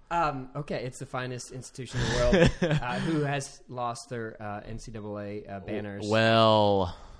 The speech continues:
Speaker 1: Dang it, Chris Webber.
Speaker 2: I actually don't even follow the sports, but, uh, I mean, I, I, I know Jim Harbaugh. That's about it.
Speaker 1: Wow.
Speaker 2: He's our football coach now.
Speaker 1: And he, and he wears a lot of khakis.
Speaker 2: <laughs>
Speaker 1: So that's
Speaker 2: That's
Speaker 1: great.
Speaker 2: right, yeah.
Speaker 1: Okay, but
Speaker 2: He's a
Speaker 1: the
Speaker 2: preppy
Speaker 1: point
Speaker 2: guy.
Speaker 1: is, we've, uh,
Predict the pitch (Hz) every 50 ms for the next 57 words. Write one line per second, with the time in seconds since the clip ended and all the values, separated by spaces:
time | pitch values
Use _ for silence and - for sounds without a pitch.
0 | - 135 123 147 151 156 175 180 - - 190 185 - - 170 175 175 180 175 190
1 | 190 190 190 185 - 135 147 151 - 139 117 120 117 110 107 101 98 - 90 87
2 | 87 85 78 85 - - - 85 82 80 78 - - - - 78 73 - - 90
3 | 78 73 69 64 69 80 - _ _ _ _ _ _ _ _ _ _ _ 214 208
4 | 190 165 147 - 131 139 139 - - 127 123 117 101 95 - - 110 107 104 101
5 | 104 104 104 104 104 101 95 98 - _ _ _ _ _ _ _ _ _ _ _
6 | - - 113 107 101 90 90 87 85 87 - - - - - - - - 98 92
7 | - 92 - 85 85 85 78 - - _ _ - 90 82 - - 110 107 98 92
8 | 87 - - 73 - - - - - - - - - - - - 113 117 120 120
9 | 123 - 113 113 117 117 113 113 110 117 117 110 107 - - 117 104 101 - -
10 | - - - - - - 190 147 123 117 110 123 127 - - 156 175 151 185 175
11 | 131 90 - 131 131 120 269 233 262 240 196 233 240 226 - 196 190 202 202 208
12 | 233 220 202 185 175 165 - - - 170 151 160 170 175 175 160 143 - - 156
13 | 143 139 131 131